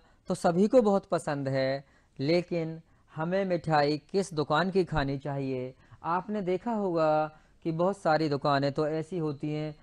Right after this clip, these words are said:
कि जहां मिठाई ढकी हुई रखी रहती है। ये शोकेस है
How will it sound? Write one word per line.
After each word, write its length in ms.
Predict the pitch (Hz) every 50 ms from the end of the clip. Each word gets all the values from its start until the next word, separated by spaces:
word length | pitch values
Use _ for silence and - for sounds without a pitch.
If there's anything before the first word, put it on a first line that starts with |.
| _ _ _
कि 100 | - 151 147
जहां 300 | 139 156 151 151 156 151
मिठाई 640 | 147 143 135 - 143 143 135 135 147 170 220 247 247 - - _ _ - 127
ढकी 460 | 127 120 135 139 143 - 190 185 175
हुई 440 | 151 147 147 151 165 214 269 339 - _ _ _ _ _ -
रखी 340 | - 151 185 196 - 240 240
रहती 340 | 208 185 175 165 - 160 147
है। 280 | 139 131 120 110 101 - _ _ _ _ _ _ _ _ -
ये 200 | 135 143 170 185 170
शोकेस 680 | - - - 185 214 247 240 - 226 208 196 175 - -
है 360 | 165 151 143 139 139 135 139